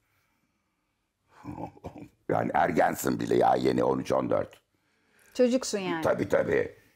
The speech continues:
Speaker 1: Ne derlerse sen de inanıyorsun ama kafana da bir takılıyor yani ne oluyor ya böyle.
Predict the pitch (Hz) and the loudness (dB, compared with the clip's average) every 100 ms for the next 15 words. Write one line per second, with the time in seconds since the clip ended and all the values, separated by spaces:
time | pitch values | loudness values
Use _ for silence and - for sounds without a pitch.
0 | - - 78 65 60 58 - 58 62 - | -2 0 2 0 0 -2 -2 0 0 0
1 | - 69 65 - - - 85 80 67 55 | -2 -2 0 0 0 0 0 0 0 -2
2 | 58 69 - _ _ _ - 64 76 85 | -2 -2 -4 _ _ _ -2 0 0 0
3 | - - 85 85 85 69 60 62 76 80 | -2 -2 -2 2 2 4 2 2 2 2
4 | 58 50 60 71 62 58 53 - | 2 2 2 2 2 0 0 -4